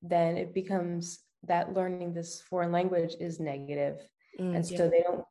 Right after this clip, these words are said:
Speaker 1: they don't want that time, or that subject is negative, or that word is difficult, and they don't wanna come back to it.
Speaker 2: Yeah.
Speaker 1: Um, I kept hearing the same things from Talkbox dot mom about making language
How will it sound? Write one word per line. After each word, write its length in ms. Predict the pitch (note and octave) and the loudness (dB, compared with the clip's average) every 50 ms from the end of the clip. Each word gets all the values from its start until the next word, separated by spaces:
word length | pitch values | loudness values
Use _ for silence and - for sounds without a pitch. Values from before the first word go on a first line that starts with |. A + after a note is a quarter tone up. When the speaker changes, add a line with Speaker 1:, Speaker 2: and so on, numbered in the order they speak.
| _ _ | _ _
Speaker 1:
they 80 | - F3+ | 0 2
don't 160 | F3 F3 F3 | 2 4 2
want 240 | F3 E3+ E3+ E3+ E3+ | 2 2 0 2 2
that 180 | E3+ E3 D#3+ E3 | 0 0 0 -2
time, 280 | - E3+ D#3 D3 D3 D#3 | -4 -6 -6 -6 -2 -2
or 80 | D#3+ | 0
that 200 | E3+ F3 E3+ E3+ | 0 0 0 -2
subject 500 | - - - - F3 F3 E3+ E3+ E3+ E3+ | -6 -10 -6 -4 -4 -2 -2 -4 -6 -6
is 120 | - E3+ - | -8 -6 -6
negative, 380 | E3 D#3 D#3+ D#3+ D#3+ D#3+ D#3+ | -4 -2 0 -2 -2 -2 -2
or 80 | D#3+ D#3+ | -2 -2
that 220 | E3+ E3 E3 F3+ | 0 0 0 -2
word 240 | E3+ E3+ E3+ E3+ E3+ | 0 0 0 0 0
is 100 | E3 E3 | -2 -6
difficult, 760 | - E3+ E3+ - E3+ E3+ - D#3+ D#3+ D#3+ D#3+ - - - - - - _ _ _ _ _ _ _ _ - | -8 -8 -8 -8 -8 -4 0 0 0 0 -2 -6 -12 -18 -20 -20 -20 _ _ _ _ _ _ _ _ -6
and 100 | F3 F3 | -2 0
they 40 | F3 | 0
don't 100 | E3+ E3 | 2 2
wanna 220 | F3 F3 F3 F3+ F3 | 2 2 0 0 -2
come 180 | - F#3 F3 | -2 -2 -2
back 240 | E3+ D3+ D#3+ E3+ E3+ | 0 0 -2 -4 -6
to 140 | - - - | -10 -6 -6
it. 240 | E2 - - - - _ _ _ _ _ _ _ - | -6 -6 -6 -10 -18 _ _ _ _ _ _ _ -10
Speaker 2:
Yeah. 420 | E3+ D3+ D3 D3+ D3 F3+ E3+ E3+ | -8 -8 -6 -4 -2 0 0 -2
Speaker 1:
Um, 140 | D#3+ D#3+ - _ _ _ _ _ _ _ _ _ | -2 -6 -12 _ _ _ _ _ _ _ _ _
I 100 | - F#3+ | -2 -2
kept 320 | F#3+ - - G3+ G3 G3 - | -2 -2 -4 -4 -4 -4 -8
hearing 520 | - - - D4 D#4 D4 A#3+ A3 G#3+ G3+ G3 | -10 -8 -2 0 4 4 4 4 4 2 2
the 80 | G3 | 0
same 260 | G3 - G#3+ G3 F#3+ | 0 0 0 0 0
things 380 | F#3+ - B3 B3 A#3+ A#3 A3 - | 0 0 -2 0 0 0 0 0
from 120 | - G3 F#3+ | -2 -4 -4
Talkbox 500 | - F#3+ F#3 F#3+ - F3+ F3 F3 - - | -4 -4 -6 -6 -6 -8 -8 -8 -8 -6
dot 220 | - F#3 F3 - G3 | -4 -2 -2 -2 -2
mom 400 | G3 G3 G3 G3 F#3+ F#3 F#3+ - | -2 0 0 2 0 0 -2 -4
about 480 | - F3 E3+ E3+ E3+ E3+ F3 - - | -6 -4 -4 -2 -2 -2 -4 -4 -4
making 640 | F#3+ F#3 F#3 F3+ F3 F3 F3 F3+ F3+ F3 F3 F3 F3 | -4 -4 -2 -2 -4 -4 -4 -6 -6 -6 -6 -8 -8
language 460 | - F#3 F#3 F3 F3 F3 F3 F3 F3 | -6 -4 -2 -2 -2 -2 -4 -6 -6